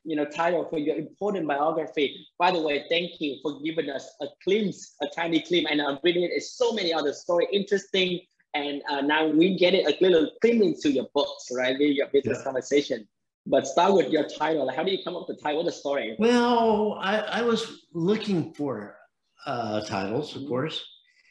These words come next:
Speaker 2: and I was talking to lots of, during the process of writing the book, which I hope, uh, people, uh, listening in will read, 'cause I worked hard. <laughs>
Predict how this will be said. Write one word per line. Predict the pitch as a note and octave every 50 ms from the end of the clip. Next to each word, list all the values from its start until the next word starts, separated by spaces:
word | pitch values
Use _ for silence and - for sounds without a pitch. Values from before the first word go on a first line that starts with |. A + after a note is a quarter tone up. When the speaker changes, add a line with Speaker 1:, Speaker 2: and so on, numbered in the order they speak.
| _ _ _ -
Speaker 2:
and | D3+ C#3+ C#3+ C#3 C#3
I | C#3+ C#3+
was | C#3 D3 C#3+ -
talking | E3 F3 F#3 F3+ F3+ - - E3+ D#3+ D3 -
to | - D3+ D3 C#3 C#3 C3
lots | B2+ B2+ B2+ B2+ C3+ C#3 C3+ - -
of, | D3 D3 - - D3 D3 -
during | - F#3 G#3 A3+ G#3+ F3
the | G3
process | F#3 - - C#3+ D#3 D#3 - - B2+ B2+
of | B2 A#2+
writing | B2+ C3+ C3 C3 B2+ A2+
the | A2
book, | G#2+ G2+ A#2 C3 B2 - - - - - _ _ _ _ _ _ _ _ _ _ _ _ _ _ _ _
which | - - B2 A#2 - - C3+
I | B2 A2 A2 A2 A2 G#2+
hope, | A2 C3+ D3+ - - - - _ _ _ _ _ _ _ _ _ _ _ _ _ -
uh, | - - - - - - - _
people, | - C#3 - - A2 A2 G#2 - - - _ _ _ _ _ _ _ _ A3 G3
uh, | E3+ C#3 A#2 A2 G#2+ G#2 G#2 G#2+ G#2 G#2 G#2 G#2+
listening | A#2+ B2 A#2+ - C3+ B2+ A#2+
in | B2 B2 A#2 G#2+
will | G2+ G2
read, | A2 A#2+ C3 A#2 F#2 F#2+ G#2 - - _ _ _ _ _ _ _ _ _ _ _ _ _ _ _ _ _ _ _ -
'cause | A#2 G2
I | G#2
worked | A#2 C3 C3 B2+ -
hard. | - B2 A#2 G2+ G2 G2+ G2+ - - - _
<laughs> | -